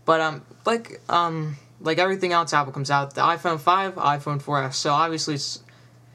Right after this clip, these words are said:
it's probably gonna be called something different, but we're probably all gonna like it too,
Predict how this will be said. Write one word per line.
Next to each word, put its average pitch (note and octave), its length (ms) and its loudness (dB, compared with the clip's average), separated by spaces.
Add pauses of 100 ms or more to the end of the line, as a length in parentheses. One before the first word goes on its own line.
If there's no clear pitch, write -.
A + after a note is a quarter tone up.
(160)
it's - 140 -4
probably E3+ 200 2
gonna E3+ 120 -2
be D3+ 100 0
called D3 340 -2
something C#3 280 -2
different, G3+ 340 -2
but G#3 260 -6
we're F3 200 -2
probably A#3+ 260 2
all G#3+ 100 0
gonna F#3+ 140 0
like D#3 240 0
it C3+ 100 -6
too, C3 240 -4